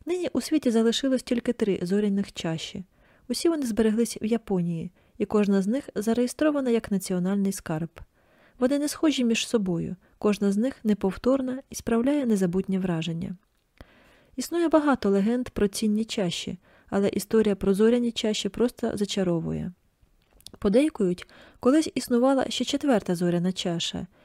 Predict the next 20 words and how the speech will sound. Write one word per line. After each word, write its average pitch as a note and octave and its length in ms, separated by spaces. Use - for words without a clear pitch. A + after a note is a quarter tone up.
Її G3+ 280
беріг G#3 360
легендарний G3 580
полководець G3 800
Ода G3 400
Нобунага. F#3+ 720
Припускають, D4+ 640
що - 180
чашу C#4+ 360
знищили A3+ 460
тоді, A3 380
коли G#3 240
Ода G3+ 340
Нобунага G3 720
несподівано B3 680
загинув A3+ 480
у G3 80
стінах G3+ 340
храму A3+ 480
Хонодзі G3+ 760